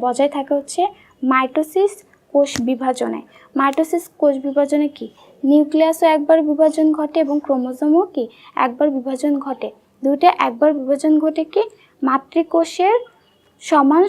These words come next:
সংখ্যক তোমার কি অপত্য কোষ তৈরি করে। তখন কি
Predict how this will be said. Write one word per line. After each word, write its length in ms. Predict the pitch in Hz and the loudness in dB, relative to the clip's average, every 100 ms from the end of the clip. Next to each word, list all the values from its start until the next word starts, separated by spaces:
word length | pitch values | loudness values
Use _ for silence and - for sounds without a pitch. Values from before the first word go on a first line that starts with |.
| - | 0
সংখ্যক 440 | 294 262 - 330 370 - - | -4 -4 0 0 0 -6 -2
তোমার 240 | 269 294 302 | 0 -2 -2
কি 80 | 262 233 | -2 -2
অপত্য 260 | 269 277 294 | -4 -2 -2
কোষ 140 | 349 370 - | -2 -4 -2
তৈরি 200 | 277 233 - | -2 -2 -6
করে। 160 | 226 - _ _ _ 277 | -10 -10 _ _ _ -2
তখন 280 | 277 339 330 | 2 4 4
কি 100 | 330 | 2